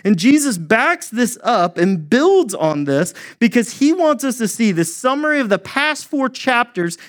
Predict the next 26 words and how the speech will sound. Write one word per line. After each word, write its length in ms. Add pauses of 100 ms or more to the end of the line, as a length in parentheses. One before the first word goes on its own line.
can 180
all 320
be 200
summed 320
up. 180
This 160
is 120
his 200
last 420
words 380
to 60
the 40
disciples 640
in 120
an 180
upper 340
room 320
after 360
dinner, 280
after 320
the 120
last 260
summer. 220
He's 160
getting 200
arrested 680